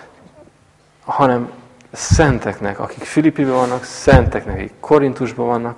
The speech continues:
a legrosszabb, még akkor is, hogyha látjuk, hogy nagyon gonosz dolgokat csinálnak sokszor, ahogyan mi is hajlamosak vagyunk rá. De Jézus megváltott bennünket.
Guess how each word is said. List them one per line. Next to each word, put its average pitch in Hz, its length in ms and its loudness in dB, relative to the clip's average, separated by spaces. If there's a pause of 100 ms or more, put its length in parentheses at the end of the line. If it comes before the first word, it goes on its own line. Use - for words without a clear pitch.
a 117 80 0
legrosszabb, 139 840 2 (200)
még 139 200 2
akkor 135 300 6
is, 135 140 0
hogyha 123 220 0
látjuk, 120 340 6
hogy 107 220 0 (100)
nagyon 120 360 2 (160)
gonosz 120 380 0
dolgokat 101 420 0
csinálnak 98 440 -6
sokszor, - 440 -12 (280)
ahogyan 110 460 0 (400)
mi 117 100 -4
is 101 140 -8
hajlamosak 107 540 -4
vagyunk 104 320 -4
rá. - 180 -8 (1080)
De 110 540 2 (680)
Jézus 131 360 -2
megváltott 107 520 -2
bennünket. 101 640 -10